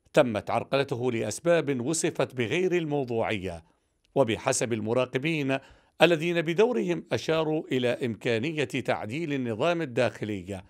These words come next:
وانتخاب رئيس للبرلمان الذي لم يحدد القانون والدستور العراقي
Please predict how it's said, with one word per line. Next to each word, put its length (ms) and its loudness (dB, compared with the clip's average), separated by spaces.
وانتخاب 580 2
رئيس 440 -2
للبرلمان 960 -2
الذي 320 2
لم 200 -2
يحدد 480 -2
القانون 680 0
والدستور 720 2
العراقي 760 0